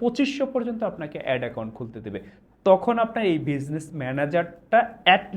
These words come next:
least, আমি যদি বর্তমান প্রাইস মূল্যে বলি, প্রায় বাইশ থেকে তিরিশ লাখ টাকা এই একটা বিজনেস ম্যানেজারের দাম হয়। So এরকম একটা অ্যাসেট আপনি কেন ডেভেলপ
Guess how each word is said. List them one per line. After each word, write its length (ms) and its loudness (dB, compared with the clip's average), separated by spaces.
least, 280 2
আমি 180 0
যদি 220 -4
বর্তমান 500 0
প্রাইস 340 -2
মূল্যে 280 -4
বলি, 260 -4
প্রায় 240 2
বাইশ 320 4
থেকে 260 0
তিরিশ 320 -6
লাখ 180 -4
টাকা 240 -2
এই 320 -2
একটা 280 -2
বিজনেস 360 -8
ম্যানেজারের 320 -8
দাম 200 -6
হয়। 220 -8
So 60 4
এরকম 380 4
একটা 260 0
অ্যাসেট 320 0
আপনি 260 -2
কেন 220 -4
ডেভেলপ 360 -2